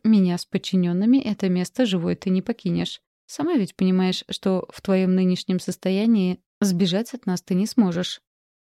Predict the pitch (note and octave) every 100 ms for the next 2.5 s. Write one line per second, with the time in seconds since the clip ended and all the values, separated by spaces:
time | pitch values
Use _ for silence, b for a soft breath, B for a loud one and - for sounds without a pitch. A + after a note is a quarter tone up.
0 | - F3 F3+ - F3 D#3+ - - F#3 -
1 | F3+ F3 F#3 F3+ F3+ - F#3 - F3+ F3
2 | - F3+ F3+ F3+